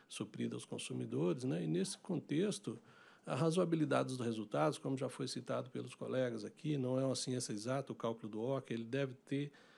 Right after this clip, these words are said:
deve ter uma, uma certa dose de razoabilidade de ponderação, ele, ele deve ser considerado para refletir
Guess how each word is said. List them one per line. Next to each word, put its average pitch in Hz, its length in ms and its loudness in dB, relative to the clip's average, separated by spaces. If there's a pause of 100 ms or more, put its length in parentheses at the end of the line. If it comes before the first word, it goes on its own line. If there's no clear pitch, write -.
(100)
deve 127 220 0
ter - 140 -2
uma, 123 280 4
uma 117 220 2
certa 117 340 -2
dose 120 340 8
de 123 60 0
razoabilidade 117 680 2
de 113 80 -4
ponderação, 120 720 -2 (500)
ele, 175 600 4
ele 90 720 4 (180)
deve 170 300 4
ser 160 420 4
considerado 143 720 2
para 202 200 0
refletir 208 720 0